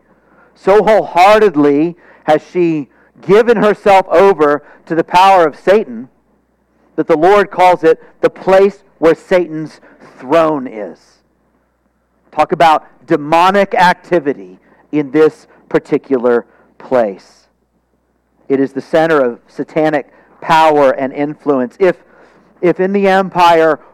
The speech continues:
Rome was the capital city of satanic work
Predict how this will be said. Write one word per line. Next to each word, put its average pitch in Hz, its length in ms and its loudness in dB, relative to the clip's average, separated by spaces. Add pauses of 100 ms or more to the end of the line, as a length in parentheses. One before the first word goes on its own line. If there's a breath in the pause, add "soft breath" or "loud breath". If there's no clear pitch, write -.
Rome 190 720 0 (240 soft breath)
was 160 480 2 (160)
the 160 100 -2
capital 180 760 0
city 170 600 0 (300 soft breath)
of 156 300 2
satanic 190 800 -2
work 165 500 0